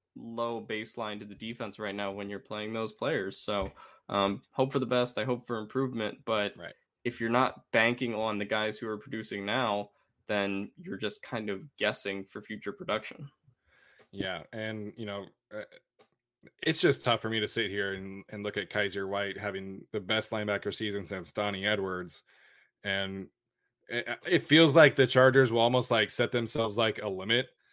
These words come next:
Speaker 2: Like, "Okay, Kaiser, like, we'll pay you this much. And if anybody else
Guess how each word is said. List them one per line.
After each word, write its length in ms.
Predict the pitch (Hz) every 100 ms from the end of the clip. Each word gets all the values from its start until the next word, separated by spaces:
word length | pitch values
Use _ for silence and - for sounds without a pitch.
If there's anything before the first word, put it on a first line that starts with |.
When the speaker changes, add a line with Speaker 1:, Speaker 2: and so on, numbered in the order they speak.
| _ -
Speaker 2:
Like, 200 | 104 -
"Okay, 380 | 139 147 139 127
Kaiser, 440 | 113 113 110 113 110
like, 220 | 107 107
we'll 160 | 139 147
pay 180 | 143 135
you 240 | 123 113
this 280 | 110 120 -
much. 480 | 104 98 - - _ _ _ _ -
And 120 | 113
if 140 | 110 123
anybody 480 | 139 151 135 123
else 480 | 117 117 - - -